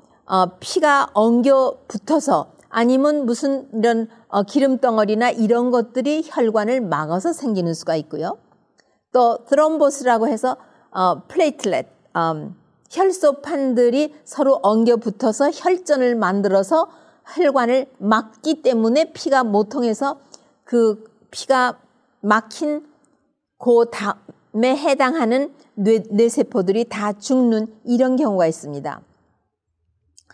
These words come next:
아주 미세한 뇌졸중은 가장 가는 혈관이 막혀서 적은 부분에 한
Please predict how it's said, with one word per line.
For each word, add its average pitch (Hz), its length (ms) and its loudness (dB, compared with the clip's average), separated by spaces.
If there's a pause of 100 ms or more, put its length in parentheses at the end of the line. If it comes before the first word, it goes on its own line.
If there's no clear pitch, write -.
(280)
아주 226 360 0
미세한 302 1160 0
뇌졸중은 254 1040 0 (1600)
가장 - 340 -16 (640)
가는 269 500 -2 (1900)
혈관이 262 600 0
막혀서 214 680 -2 (380)
적은 320 800 2
부분에 285 640 0 (1040)
한 294 440 -4